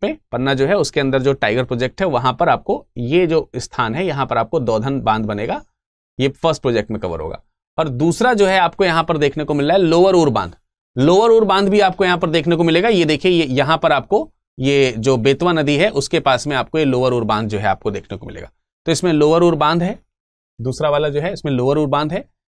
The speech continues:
बीना कॉम्प्लेक्स परियोजना है और कोठा बैराज का निर्माण करना है। इस तरीके की तीन चीजें जो हैं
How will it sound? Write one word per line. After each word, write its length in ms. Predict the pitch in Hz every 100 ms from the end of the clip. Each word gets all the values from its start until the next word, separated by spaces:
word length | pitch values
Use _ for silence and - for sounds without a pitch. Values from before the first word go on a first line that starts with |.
| _
बीना 380 | 120 127 175 196
कॉम्प्लेक्स 480 | 208 180 160 180 180
परियोजना 460 | - 170 165 160 180
है 140 | 190 240
और 160 | 170
कोठा 340 | 165 165 160 180
बैराज 360 | 151 135 143
का 120 | - 151
निर्माण 300 | 123 107 98
करना 260 | 90 87
है। 100 | 92
इस 120 | 131 -
तरीके 240 | 156 165
की 100 | 180
तीन 280 | 175 175 180
चीजें 280 | 175 156 156
जो 100 | 139
हैं 180 | 170